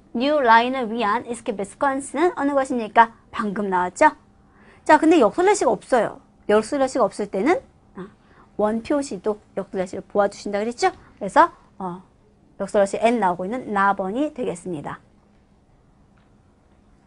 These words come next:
이십이 번, C 언어에서 데이터형을 낮은 형에서 높은 형 순으로 올바르게 나열하는 것은 가장 작은 것부터 써주시면 돼요.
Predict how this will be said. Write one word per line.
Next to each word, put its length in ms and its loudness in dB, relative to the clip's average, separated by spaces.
이십이 360 2
번, 260 4
C 180 0
언어에서 640 6
데이터형을 720 2
낮은 460 2
형에서 480 0
높은 380 -2
형 220 0
순으로 400 -2
올바르게 420 2
나열하는 460 0
것은 340 -4
가장 300 4
작은 400 2
것부터 460 -4
써주시면 540 0
돼요. 180 -8